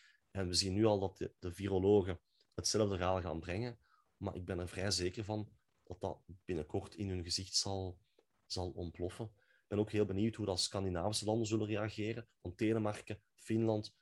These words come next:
Zweden hebben effectief besloten om de crisis of de pandemie achter zich te laten. En, en ik vermoed, ik hoop dat ze het gaan, gaan volhouden. En, en, en dat zal stilaan ook wel doorcijpelen naar,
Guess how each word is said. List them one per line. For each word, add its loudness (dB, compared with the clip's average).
Zweden -2
hebben 0
effectief -4
besloten 0
om -2
de -6
crisis -4
of -8
de -8
pandemie -2
achter -6
zich -6
te -4
laten. -4
En, -4
en -12
ik -14
vermoed, -2
ik -10
hoop 2
dat -2
ze 2
het -4
gaan, -2
gaan -2
volhouden. 0
En, -8
en, -12
en -12
dat 0
zal 4
stilaan 0
ook 2
wel 0
doorcijpelen 0
naar, -8